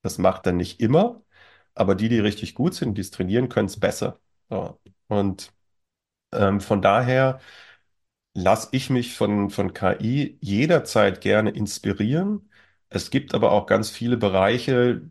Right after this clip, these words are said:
da arbeite ich noch komplett ohne K I. Ähm, also gerade im Bereich, wir haben Inkubationsphasen, das, das ist so Geistesblitze, ne? Also wenn du so, äh, Ruhephasen machst und auf einmal, zack, hast du ja diese Idee.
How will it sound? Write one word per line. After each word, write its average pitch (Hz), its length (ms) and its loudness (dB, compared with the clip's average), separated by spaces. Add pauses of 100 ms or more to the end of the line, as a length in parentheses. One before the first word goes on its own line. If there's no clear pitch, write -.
da 95 440 4 (220)
arbeite 98 340 2
ich - 100 -8
noch 98 140 -4
komplett 92 400 -2
ohne 92 240 -2
K - 180 -6
I. - 240 -8 (600)
Ähm, 90 580 -4 (300)
also 87 280 -6 (260)
gerade 101 320 2
im 95 100 -2
Bereich, 101 540 0
wir 92 200 -4
haben 101 180 2
Inkubationsphasen, 127 1500 0
das, - 360 -12 (160)
das - 240 -12
ist - 140 -6
so 92 260 -2 (320)
Geistesblitze, 98 880 0
ne? 104 260 -6
Also 92 220 -4
wenn 92 100 2
du 92 80 -4
so, 90 280 -4 (640)
äh, 90 120 -4
Ruhephasen 107 720 2
machst 110 260 0
und 101 80 2
auf 92 200 -2
einmal, 123 420 2
zack, - 320 -14
hast 110 220 -2
du 101 40 -2
ja 98 60 0
diese 98 260 -4
Idee. 95 420 -6